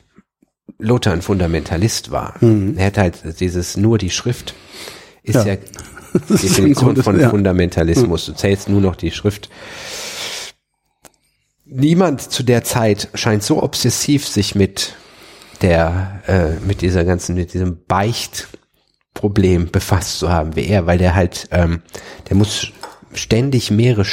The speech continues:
Speaker 1: mehrstündige Beichten gemacht haben, ne? Also der war besessen von der Angst, er hat irgendwas falsch gemacht und kommt jetzt in die Hölle. Deswegen hat er sich so obsessiv mit diesem Thema,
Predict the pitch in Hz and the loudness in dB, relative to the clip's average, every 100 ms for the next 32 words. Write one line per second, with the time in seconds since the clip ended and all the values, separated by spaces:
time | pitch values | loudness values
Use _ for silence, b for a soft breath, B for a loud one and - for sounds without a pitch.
0 | - 107 123 120 - 139 135 127 113 98 | -2 2 2 2 -2 0 0 0 -2 -2
1 | 95 117 - - - - 62 50 - - | -2 -2 -4 -10 -10 -8 -6 -8 -10 -8
2 | - - - 123 117 92 92 95 95 95 | -8 -8 -6 -4 -4 -4 -2 0 0 0
3 | 87 101 147 156 - 110 B B B B | 0 2 2 0 -4 -6 B B B B
4 | _ - 95 92 - 90 92 - 73 87 | _ -4 0 2 2 2 0 -2 -2 0
5 | 82 98 117 101 82 71 - 107 107 - | -2 -2 0 0 0 -2 -2 0 0 -2
6 | - 80 76 - 65 - 80 - 58 - | -4 -2 -2 -4 -8 -6 -6 -2 -4 -4
7 | 69 76 98 117 92 82 - 98 113 - | -8 -6 -4 -2 -2 -2 0 0 0 -2
8 | 95 90 95 - 92 87 B B B B | -2 0 -2 0 0 0 B B B B
9 | 101 101 - - - 135 - 101 101 92 | -6 -2 -2 0 2 0 2 0 0 -2
10 | 87 - 120 120 78 | -2 0 2 2 0